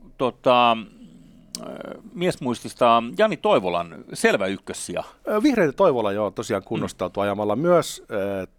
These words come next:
Speaker 2: taksilla enemmän kuin muut. Ja myös vähän venyttää ilmeisesti niitä sopivuuden rajoja sen suhteen, että mitkä on työajoja ja mitkä ei.
Speaker 1: Kyllä.
Speaker 2: En osaa sanoa tästä Suldan Said Ahmedin tapauksesta, mutta mä luulen, että Iltalehti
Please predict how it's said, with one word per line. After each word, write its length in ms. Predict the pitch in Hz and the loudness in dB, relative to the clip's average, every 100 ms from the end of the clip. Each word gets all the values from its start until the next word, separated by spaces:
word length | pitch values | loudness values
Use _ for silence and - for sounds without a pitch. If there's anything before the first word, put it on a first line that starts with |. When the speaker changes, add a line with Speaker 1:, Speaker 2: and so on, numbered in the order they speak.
| - | 2
Speaker 2:
taksilla 560 | 117 - - 101 92 92 | 2 2 -6 -4 -4 -2
enemmän 360 | 127 135 120 | 0 0 -2
kuin 160 | - 95 | -8 -2
muut. 500 | 165 190 180 - - _ _ _ | 2 2 0 -16 -18 _ _ _
Ja 140 | 127 131 | 0 4
myös 420 | 175 160 - - | 6 4 2 -2
vähän 300 | 127 127 113 | 0 0 2
venyttää 500 | 147 139 - 101 92 113 | 4 2 0 -2 -2 -4
ilmeisesti 480 | 104 101 95 - 104 | -6 -6 -8 -8 -6
niitä 240 | 101 101 | -4 -4
sopivuuden 520 | 113 113 110 98 98 | -2 0 0 -2 -4
rajoja 440 | 104 113 107 92 80 _ | 2 2 2 -4 -8 _
sen 200 | - 110 | -6 -6
suhteen, 380 | - 92 - 82 | -6 -10 -8 -8
että 100 | - | -6
mitkä 280 | 101 - 104 | -8 -4 -6
on 60 | 98 | -2
työajoja 520 | 131 110 95 90 87 | 0 2 2 -2 -6
ja 60 | 87 | -8
mitkä 360 | 107 - 175 | -10 2 2
ei. 140 | 180 - _ - - - | 2 -2 _ -20 -20 -8
Speaker 1:
Kyllä. 160 | 143 107 | -8 -2
Speaker 2:
En 200 | 135 139 - - | -4 -4 -8 -2
osaa 200 | 147 151 | 2 2
sanoa 300 | - 165 131 | 2 0 -2
tästä 220 | - - | -6 -2
Suldan 320 | 143 123 113 | -2 2 2
Said 200 | 120 117 | 4 4
Ahmedin 400 | 135 135 113 98 | 4 2 0 -2
tapauksesta, 560 | 98 95 92 - - 98 | -4 -2 -2 -4 -10 -8
mutta 180 | 101 - - | -10 -12 -6
mä 120 | 117 | 2
luulen, 260 | 139 127 | 4 2
että 140 | 113 135 | 0 -2
Iltalehti 600 | 127 110 101 - 107 | 0 -2 -4 -2 -2